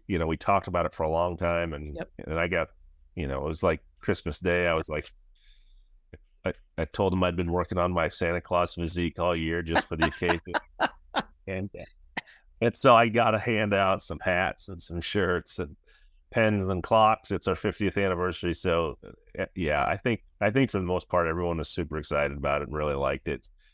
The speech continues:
Speaker 1: Um, and it, it was fun to do. Uh, you know, I, I'll say, Allison,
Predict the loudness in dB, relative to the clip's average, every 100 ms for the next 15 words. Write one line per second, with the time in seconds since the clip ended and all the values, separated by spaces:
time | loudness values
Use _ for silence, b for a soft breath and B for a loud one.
0 | _ -2 0 2 0 -6 _ _ -20 -20
1 | -20 -20 -16 -4 -2 0 -4 -6 -2 -2
2 | 0 0 0 2 2 2 -2 -4 -2 -4
3 | -8 -20 _ -20 -20 -12 -10 -10 -12 _
4 | 0 6 6 6 _ 2 4 4 4 4
5 | 4 4 4 6 4 2 -2 -6 -8